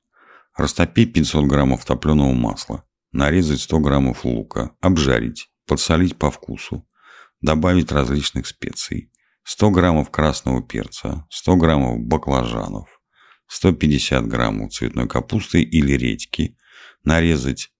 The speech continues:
кубиками и по порядку обжаривать. Затем нарезать пятьдесят граммов чеснока, двести граммов помидоров крупными дольками, добавить две столовых ложки уксуса. Всё это поджарить до готовности.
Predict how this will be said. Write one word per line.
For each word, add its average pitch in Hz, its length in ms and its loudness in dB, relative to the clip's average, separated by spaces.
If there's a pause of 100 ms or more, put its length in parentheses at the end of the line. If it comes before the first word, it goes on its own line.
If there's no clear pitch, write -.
(160)
кубиками 78 680 4
и 98 320 4
по - 160 0
порядку 71 560 2
обжаривать. 58 840 -2 (260)
Затем 135 420 6
нарезать 98 480 6
пятьдесят 80 500 2
граммов 67 440 0
чеснока, 55 800 -6 (180)
двести 69 500 4
граммов 67 560 2 (260)
помидоров 62 880 2
крупными 71 520 2
дольками, 62 680 -2 (440)
добавить 85 540 2
две 76 200 4
столовых 73 540 2
ложки 71 300 -2
уксуса. - 580 -8 (220)
Всё 92 200 2
это 92 180 0
поджарить 71 560 2
до 69 100 2
готовности. 52 840 -4